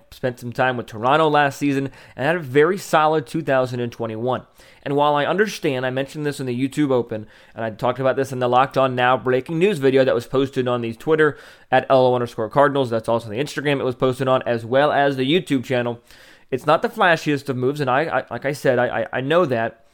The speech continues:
But I think that there are some positives, and I don't wanna be super quick to judge. And at the end of the day, this deal will not be able to be completely <laughs> judged until years down the road as to s-, see what Steven Matz is able to accomplish in a Cardinal uniform.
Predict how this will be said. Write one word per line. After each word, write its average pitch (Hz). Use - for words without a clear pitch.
But 131
I 123
think 160
that 202
there 202
are 147
some 143
positives, 117
and 117
I 113
don't 120
wanna 143
be 135
super 165
quick 160
to 143
judge. 135
And 127
at 147
the 160
end 170
of 147
the 135
day, 139
this 127
deal 135
will 127
not 127
be 127
able 120
to 117
be 117
completely 135
<laughs> -
judged 127
until 123
years 127
down 120
the 117
road 123
as 117
to 113
s-, 107
see 135
what 131
Steven 131
Matz 127
is 117
able 120
to 110
accomplish 123
in 113
a 110
Cardinal 110
uniform. 117